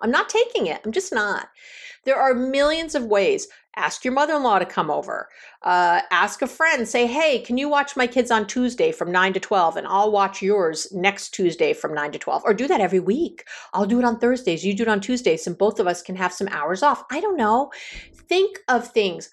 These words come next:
Hire someone to come over, a, a babysitter for a few hours, so you can go do this stuff. Figure it out in your budget. I don't know how you're gonna do it, but to just sit and say, "Because my partner won't do anything, I can't take care of myself,"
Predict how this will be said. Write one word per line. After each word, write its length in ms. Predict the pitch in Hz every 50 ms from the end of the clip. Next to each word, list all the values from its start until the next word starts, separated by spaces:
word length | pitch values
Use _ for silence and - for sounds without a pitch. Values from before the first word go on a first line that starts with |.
| _ _ _
Hire 400 | - - 320 339 359 349 339 320
someone 600 | 330 - 294 247 220 208 196 190 180 175 165 -
to 100 | - 196
come 260 | - - 220 202 196
over, 280 | 190 190 175 175 170 180
a, 280 | - - 220 196 202 - - -
a 280 | 220 220 233 233 233 226
babysitter 540 | 233 247 269 285 311 - - 220 185 170
for 140 | - - 180
a 40 | 160
few 220 | - - 175 165
hours, 500 | 156 151 151 147 147 156 - - - - - - - _
so 140 | _ - -
you 300 | 202 180 170 175 185 202
can 180 | 202 277 254 226
go 160 | 196 180 185
do 160 | 185 180 156
this 180 | 156 180 185 -
stuff. 420 | - - 302 294 220 - - - -
Figure 280 | - - 170 202 220
it 60 | 226
out 160 | 190 165 165 -
in 60 | 202
your 100 | 208 208
budget. 480 | 196 233 285 349 - - - - - _ - -
I 60 | 269
don't 200 | 285 311 339 -
know 120 | 285 277 254
how 60 | 247
you're 140 | 254 233 208
gonna 160 | 214 208 190
do 200 | 175 180 170 180
it, 220 | 233 302 - - - - - - - - - _ _
but 320 | - 233 226 226 226 - -
to 100 | - 226
just 400 | 196 196 262 294 320 320 - -
sit 320 | - 320 320 285 233 - -
and 160 | 214 202 196
say, 280 | 196 - 262 254 226 196
"Because 560 | - 190 196 - - 247 240 247 240 247 -
my 160 | 220 202 190
partner 500 | 196 - - 196 208 - 240 233 233 233
won't 320 | 214 208 208 220 220 226
do 140 | 226 233 233
anything, 420 | 233 233 233 233 247 247 247 233 -
I 220 | 165 160 147 175 220
can't 360 | 214 - - 240 226 208 -
take 180 | - 214 202 -
care 160 | 185 165 175
of 80 | 190
myself," 520 | 220 240 254 247 - 262 277 277 285 285